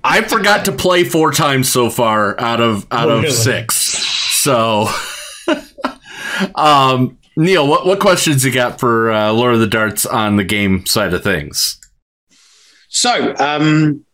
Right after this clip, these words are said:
Speaker 3: I've not been, uh, uh, uh, up to date, really, with, uh,
Speaker 2: Yeah.
Speaker 3: football, with, uh, Football Manager. I, I, I, you,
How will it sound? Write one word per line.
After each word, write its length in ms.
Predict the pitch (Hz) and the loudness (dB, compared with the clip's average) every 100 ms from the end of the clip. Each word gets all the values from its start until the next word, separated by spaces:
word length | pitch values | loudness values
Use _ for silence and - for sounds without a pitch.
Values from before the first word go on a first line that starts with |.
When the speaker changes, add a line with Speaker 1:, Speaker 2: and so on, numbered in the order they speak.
| - | -2
Speaker 3:
I've 460 | 160 202 175 165 | 0 0 -2 -2
not 380 | 156 160 151 - | 0 0 0 -4
been, 400 | 156 151 147 139 | 0 2 4 2
uh, 20 | |
uh, 920 | 135 127 123 - 117 117 113 - 110 - | 2 2 2 2 2 2 2 0 0 0
uh, 40 | - | -2
up 180 | - | -2
to 160 | - 151 | -2 -2
date, 380 | 170 151 107 - _ _ _ _ _ - | 0 0 -2 -6 _ _ _ _ _ -4
really, 560 | 135 135 113 104 107 - _ _ | 0 2 0 0 -2 -10 _ _
with, 360 | 120 131 120 104 | -2 0 -2 -2
uh, 60 | - | -2
Speaker 2:
Yeah. 60 | 127 | 0
Speaker 3:
football, 440 | 220 160 170 107 - - | 0 2 0 0 -6 -4
with, 300 | 156 131 127 | -2 -2 -2
uh, 120 | 139 | -2
Football 300 | 131 117 151 | -2 0 2
Manager. 460 | 139 113 95 95 - | 2 0 -2 -4 -4
I, 80 | 135 | -4
I, 240 | 143 - | -2 -2
I, 180 | 135 139 | -2 -2
you, 280 | 139 139 139 | -2 -2 -4